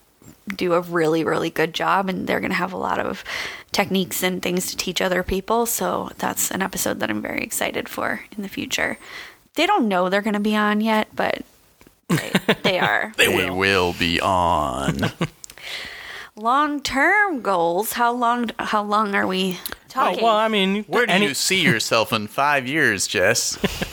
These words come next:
Speaker 1: Five years.
Speaker 2: Or just anything in the, in the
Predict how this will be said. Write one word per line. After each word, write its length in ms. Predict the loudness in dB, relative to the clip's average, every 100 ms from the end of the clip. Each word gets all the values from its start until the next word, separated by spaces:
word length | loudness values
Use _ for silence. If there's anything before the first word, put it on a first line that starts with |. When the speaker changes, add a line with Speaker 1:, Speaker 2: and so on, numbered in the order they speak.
| -4 -4 -6 -2
Speaker 1:
Five 320 | 2 2 0
years. 640 | 0 2 2 0 -2 -2
Speaker 2:
Or 140 | 2 4
just 180 | 4 4
anything 480 | 4 4 2 2 4
in 180 | 2 4
the, 200 | 2 0 -10 0
in 180 | 2 4
the 280 | 4 2